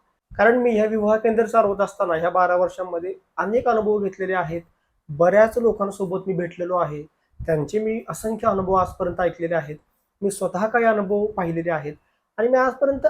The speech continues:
अनेक चांगले वाईट अनुभव घेतलेले आहेत. तर मला खरंच आज हा व्हिडिओ मी केला ना, तर कुठंतरी मला एक शेअर करावं वाटलं की माणसांचं जे काही आजचा स्वभाव आहे ना, तो कुठंतरी चुकतोय असं मला वाटतंय आणि हा स्वभाव आपण कुठंतरी बदलायला हवा.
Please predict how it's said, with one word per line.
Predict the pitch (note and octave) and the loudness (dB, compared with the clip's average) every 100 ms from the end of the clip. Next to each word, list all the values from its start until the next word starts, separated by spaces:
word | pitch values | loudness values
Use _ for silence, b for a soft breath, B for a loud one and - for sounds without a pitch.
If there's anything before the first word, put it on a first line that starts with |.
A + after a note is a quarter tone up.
| - | 0
अनेक | A3+ A#3+ C#4 C#4 | 2 2 0 -2
चांगले | - B3 A#3 B3 | -4 -2 4 8
वाईट | B3 A#3+ A#3+ | 8 8 6
अनुभव | A3 A3+ A3 | 2 0 -2
घेतलेले | G#3 G3+ F#3+ F3+ | 0 -2 -4 -4
आहेत. | E3+ C3+ - _ _ _ _ B3+ | -4 -8 -16 _ _ _ _ 2
तर | B3+ | 4
मला | A#3+ B3+ C4+ C4+ - | 2 2 0 -2 -10
खरंच | - B3+ C#4 | 2 4 4
आज | F#3 B3 B3+ - | 4 4 2 -2
हा | A#3 | 2
व्हिडिओ | A#3 A3+ A#3+ | 4 6 6
मी | A#3+ | 6
केला | A#3+ B3 A#3 | 4 4 4
ना, | E3 D#3 - - - - | 2 -2 -8 -20 -18 -14
तर | |
कुठंतरी | G3+ A3 G#3 A#3+ B3+ | -10 2 6 8 6
मला | B3 B3 B3 | 4 4 2
एक | A#3+ | 0
शेअर | - A#3+ | 2 4
करावं | A#3+ A#3+ A#3+ | 6 4 4
वाटलं | A#3+ B3 | 2 0
की | B3+ C#4 C#4+ B3+ | -2 -4 -6 0
माणसांचं | A#3+ A3 B3+ C4 B3+ C4+ | 0 0 -2 -2 -2 -6
जे | B3 C4 | -4 -4
काही | C4+ C4 | -2 0
आजचा | B3+ - B3+ | 0 -2 -4
स्वभाव | B3 A#3+ A#3+ | 2 4 6
आहे | B3 G#3+ | 6 4
ना, | G3 | 0
तो | F3 - _ _ _ _ G#3 | -4 -10 _ _ _ _ -8
कुठंतरी | A#3+ A#3 B3 B3+ | 2 4 4 2
चुकतोय | B3 - A3+ - - A#3 | -2 -10 -12 -4 4 4
असं | A3 A3+ | 4 2
मला | A3 G#3 | 4 6
वाटतंय | G3 - F3 F#3 - _ - | 4 2 -6 -6 -10 _ -6
आणि | F3 G3 | -4 -2
हा | G3 | -2
स्वभाव | G#3 G#3+ G3+ | 0 0 4
आपण | A3 G#3 G#3 | 6 6 0
कुठंतरी | G3+ G3 F#3+ G#3 | -4 -6 -6 -6
बदलायला | G3+ F#3 F3+ D3 G3+ G#3 | -2 0 2 2 0 2
हवा. | F3 E3 | -2 -4